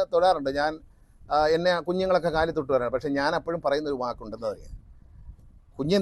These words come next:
നിന്നെ ദൈവം രക്ഷിക്കട്ടെ" എന്നാണ് പറയുന്നത്. അവരെ അനുഗ്രഹിക്കാൻ, അവരെ രക്ഷിക്കാൻ ഞാനാരാ? ഞാൻ ഒരു സാധാരണ മനുഷ്യൻ.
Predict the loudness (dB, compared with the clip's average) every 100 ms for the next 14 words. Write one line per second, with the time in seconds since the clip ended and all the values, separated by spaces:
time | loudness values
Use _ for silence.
0 | 2 0 0 0 0 -2 -6 -8 -6 -6
1 | -10 -18 -20 _ _ _ _ _ -20 _
2 | 0 4 6 4 4 4 4 4 4 4
3 | 4 0 0 0 2 2 2 2 0 -8
4 | -14 -14 -20 -20 -16 -6 -2 0 0 -4
5 | -2 -2 -2 -6 -10 -20